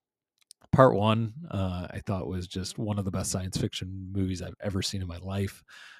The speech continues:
Um, so, and I didn't get to see it on the big screen, so I am just super, super excited to check that out, um,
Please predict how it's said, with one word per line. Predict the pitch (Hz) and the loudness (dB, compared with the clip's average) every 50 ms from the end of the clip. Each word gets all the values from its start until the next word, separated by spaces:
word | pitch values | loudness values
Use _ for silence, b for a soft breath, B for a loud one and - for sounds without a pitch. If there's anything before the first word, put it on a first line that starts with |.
| B B | B B
Um, | - 87 87 90 90 87 87 | -6 -4 -2 -2 -4 -4 -6
so, | 82 - - 98 92 95 90 85 | -4 0 2 4 4 6 4 4
and | 69 107 104 | 2 4 4
I | 104 101 | 4 6
didn't | 98 123 123 120 117 117 | 8 8 8 8 6 4
get | - 113 - | 2 4 4
to | - 95 | 4 0
see | - - 110 | 2 2 2
it | 101 107 | 2 2
on | 101 98 | 0 0
the | 92 | 0
big | 85 101 92 - | -2 -2 -2 -2
screen, | - - - 107 98 98 95 92 | -4 2 2 2 2 2 -2 -4
so | - - 95 90 87 | -4 -2 0 0 0
I | - - 92 98 | 0 0 0 0
am | 95 87 85 | 0 -2 -2
just | 85 87 - - - - | -4 -4 -2 -2 -2 8
super, | - 135 117 - - 98 92 | 10 10 10 12 8 6 6
super | - - 117 - - 87 | 8 6 6 6 6 0
excited | 92 - - 101 92 87 | -2 0 0 -2 -2 -2
to | 90 92 | -2 -2
check | - 110 98 - | -2 -2 -4 -2
that | - 95 95 98 | -4 -2 0 2
out, | 95 95 95 - B B B B B B B B B B B B | 2 2 2 0 B B B B B B B B B B B B
um, | - - 90 90 90 87 87 87 87 87 85 | -6 -4 -4 -2 -2 -4 -4 -4 -6 -8 -10